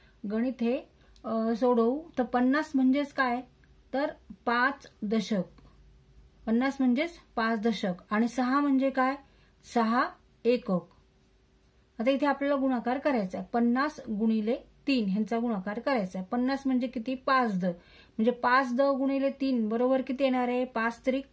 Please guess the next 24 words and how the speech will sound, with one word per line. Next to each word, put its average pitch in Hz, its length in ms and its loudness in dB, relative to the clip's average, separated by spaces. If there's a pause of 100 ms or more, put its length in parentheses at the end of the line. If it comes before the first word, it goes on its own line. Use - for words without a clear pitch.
पंधरा 233 340 4
द. 220 120 0 (1080)
म्हणजेच 254 320 2
पंधरा 247 440 2
दशक. 262 360 2 (460)
म्हणजेच 247 340 2
पंधरा 262 420 2
गुणिले 254 400 2
दहा 240 340 0 (100)
म्हणजेच 226 300 -2
किती 277 240 -6
येणार 262 280 0
आहे? 277 180 0 (420)
दीडशे. 220 560 -2 (680)
मग 240 80 0
पन्नास 262 480 2
गुणिले 269 340 0
तीन 254 420 -2
बरोबर 254 360 0
किती 262 240 -8
आहे? 262 440 0 (440)
दीडशे. 254 400 -2 (960)
म्हणजेच 262 280 2
एकशे 240 380 -2